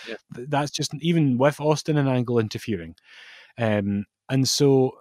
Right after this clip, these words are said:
Speaker 2: you know, I just think, uh, you know, if they really wanted to do something proper with Buff, there was maybe another way of doing it. But at the same time, Booker T was definitely the bigger star coming out of W C W. He'd closed out the last Nitro, winning the title from Scott Steiner,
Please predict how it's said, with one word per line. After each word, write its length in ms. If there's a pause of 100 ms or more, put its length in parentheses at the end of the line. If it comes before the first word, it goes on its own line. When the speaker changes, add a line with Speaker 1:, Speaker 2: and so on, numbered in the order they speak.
(220)
Speaker 2:
you 200
know, 280 (500)
I 60
just 260
think, 240
uh, 560 (500)
you 220
know, 400 (140)
if 100
they 80
really 240
wanted 320
to 60
do 180
something 300
proper 260
with 160
Buff, 240
there 100
was 160
maybe 220
another 340 (300)
way 160
of 140
doing 180
it. 140
But 160 (100)
at 160
the 420
same 240
time, 300 (320)
Booker 300
T 220
was 180
definitely 400
the 80
bigger 200
star 300
coming 240
out 60
of 80
W 180
C 160
W. 320
He'd 220
closed 320
out 80
the 100
last 280
Nitro, 320
winning 260
the 60
title 340
from 140
Scott 260
Steiner, 480